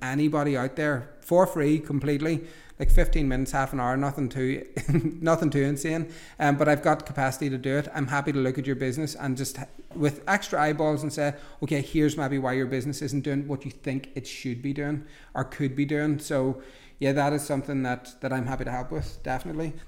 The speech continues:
That is all the questions that I'm gonna be able to get through today. I will put some other ones. There was a lot on there, but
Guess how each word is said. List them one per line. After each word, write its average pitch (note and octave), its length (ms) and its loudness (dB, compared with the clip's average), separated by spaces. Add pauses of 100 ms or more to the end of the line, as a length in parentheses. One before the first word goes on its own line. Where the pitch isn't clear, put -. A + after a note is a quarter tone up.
(120)
That E3+ 220 4
is D#3+ 320 2 (680)
all D3 260 2
the D3+ 60 0
questions D3 420 -2
that C3+ 100 2
I'm C3 120 4
gonna C#3 160 4
be C3+ 80 2
able C3 160 0
to C3 60 -2
get C#3 220 -2
through F3+ 260 0
today. C#3+ 360 2
I D#3 160 2
will D3 220 2
put D#3 180 -4
some C#3+ 200 -2
other D3 160 0
ones. D3+ 200 0
There D3+ 80 0
was C3 100 -2
a D3+ 60 0
lot C#3+ 200 2
on C3 180 0
there, D3 160 0
but C#3+ 260 -4